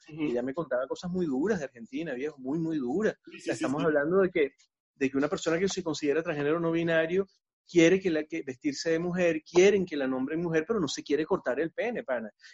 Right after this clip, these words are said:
Speaker 2: Y que muchas se han terminado de cortar el pene simplemente para ser aceptadas dentro de sus propias comunidades tan binarias. Y cuando tú te cortas un pene que no te querías cortar, viejo, te mutilaste por otro.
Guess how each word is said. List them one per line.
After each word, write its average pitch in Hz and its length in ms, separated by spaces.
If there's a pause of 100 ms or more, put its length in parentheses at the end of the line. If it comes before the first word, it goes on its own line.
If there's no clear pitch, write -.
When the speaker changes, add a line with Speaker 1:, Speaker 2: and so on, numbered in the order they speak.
Speaker 2:
Y 156 100
que 147 120
muchas 185 380
se - 100
han 180 80
terminado 175 440
de 190 80
cortar 156 340
el 175 140
pene 190 280
simplemente 175 480
para 180 160
ser 147 220
aceptadas 165 920 (240)
dentro 139 300
de 131 60
sus 127 160
propias 143 280
comunidades 139 720 (400)
tan 127 180
binarias. 127 500 (320)
Y 151 100
cuando 147 340
tú 160 120
te 190 140
cortas 202 360
un 196 160
pene 196 240
que 190 60
no 160 80
te 180 100
querías 180 220
cortar, 165 340
viejo, 190 200
te 180 120
mutilaste 143 680
por 135 180
otro. 185 340